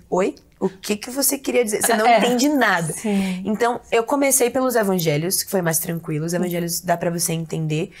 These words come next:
Speaker 1: Mas essa oração que eu fiz de desafio com Deus
Speaker 2: Uhum.
Speaker 1: foi o ponto-chave. Eu falei,
Speaker 2: Sim.
Speaker 1: "Deus, eu quero te entender e eu preciso que você se revele. Por favor, se revela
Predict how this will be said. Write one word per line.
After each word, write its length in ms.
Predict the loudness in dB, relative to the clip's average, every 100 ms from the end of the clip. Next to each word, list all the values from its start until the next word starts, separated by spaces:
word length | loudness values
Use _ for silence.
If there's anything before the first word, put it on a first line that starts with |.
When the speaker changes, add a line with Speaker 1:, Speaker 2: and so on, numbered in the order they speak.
| -18 -4
Speaker 1:
Mas 200 | 0 2
essa 240 | 2 2 2
oração 500 | 2 2 0 0 0
que 100 | 0
eu 80 | 0
fiz 480 | 0 0 0 -2 -2
de 120 | -4
desafio 560 | 0 0 0 -2 -4
com 260 | -2 -4 -2
Deus 380 | 0 2 2 0
Speaker 2:
Uhum. 360 | 0 0 -2 -2
Speaker 1:
foi 160 | 0 0
o 40 |
ponto-chave. 540 | 0 -2 -2 -2 -4 -6
Eu 40 |
falei, 200 | -2 0
Speaker 2:
Sim. 60 | 2
Speaker 1:
"Deus, 360 | 2 0 -6 _ -4
eu 120 | -2
quero 340 | -2 0 0 2
te 160 | -2
entender 500 | -2 -4 -2 -2 -2
e 80 | -2
eu 80 | -4
preciso 440 | 0 0 0 -4
que 80 | -6
você 220 | -6 -4
se 120 | -4 -2
revele. 480 | -2 0 0 0 -6
Por 100 | -12
favor, 220 | -8 -4
se 120 | -2
revela 360 | -2 -2 -2 -4